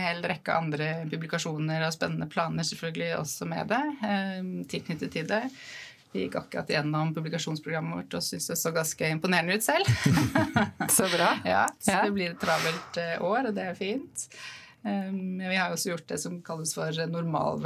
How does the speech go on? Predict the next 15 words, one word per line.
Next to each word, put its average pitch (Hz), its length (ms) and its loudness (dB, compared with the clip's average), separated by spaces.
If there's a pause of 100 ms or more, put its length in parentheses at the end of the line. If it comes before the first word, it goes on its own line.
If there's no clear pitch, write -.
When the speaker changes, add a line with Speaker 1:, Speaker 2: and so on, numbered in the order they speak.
(200)
Speaker 1:
normalvevsdosimetri, 156 1200 -2
altså 175 140 -2
man 165 80 -2
ser 143 380 2
på 160 100 0
hvordan 147 300 -2
strålingen 147 500 -2
påvirker 143 540 -4
organene 147 480 2
i 156 80 -2
kroppen, 277 480 2
så - 200 -2
det 180 220 0
kommer 156 280 0
vi 156 40 -4